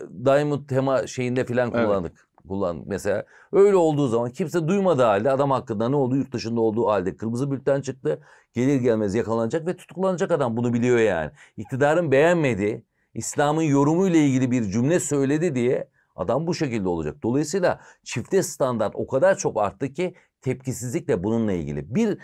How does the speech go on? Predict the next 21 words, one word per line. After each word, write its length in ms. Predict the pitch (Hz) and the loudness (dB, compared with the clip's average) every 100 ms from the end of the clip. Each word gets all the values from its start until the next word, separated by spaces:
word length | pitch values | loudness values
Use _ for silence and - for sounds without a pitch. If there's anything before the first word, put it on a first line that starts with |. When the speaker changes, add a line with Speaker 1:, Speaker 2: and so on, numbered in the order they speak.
| - _ - | -18 _ 0
Speaker 1:
örneği 360 | 156 165 190 | 2 2 2
de 80 | 151 | 0
şuradan 420 | 147 170 202 143 | 0 2 2 4
vereyim. 360 | 104 98 143 - | 2 0 -2 -6
Mesela 520 | - 110 113 101 87 | -6 -2 2 2 0
siyasi 420 | - 117 113 104 | 0 2 2 0
iktidarın 640 | 110 117 98 117 110 117 - - - - | -6 -4 0 4 4 2 -2 -14 -16 -2
nasıl 320 | 131 151 143 | -2 0 -4
samimi 440 | - 117 117 117 | -4 -4 -2 0
olmadığını 500 | 110 120 113 101 101 | 0 0 0 0 0
göstermek 580 | 98 95 - 98 90 87 | -2 -2 -2 -2 -2 -4
açısından. 580 | 85 - - 104 107 - _ - _ | -6 -8 -10 -6 -6 -8 _ -20 _
Biliyorsun 300 | 165 185 139 | 0 0 0
Sayın 280 | 135 156 160 | 0 0 2
Bakanımız 420 | 151 147 160 175 | 2 2 0 0
ve 80 | 160 | -2
İletişim 400 | 147 139 120 147 | 0 -2 -4 0
Başkanı 360 | 139 131 139 135 | 0 0 -2 -2
açıklamalarında 640 | 127 - 135 135 131 143 | -2 -2 0 2 2 2
ne 160 | 151 143 | 0 0
dediler? 400 | 127 127 165 | 0 0 -2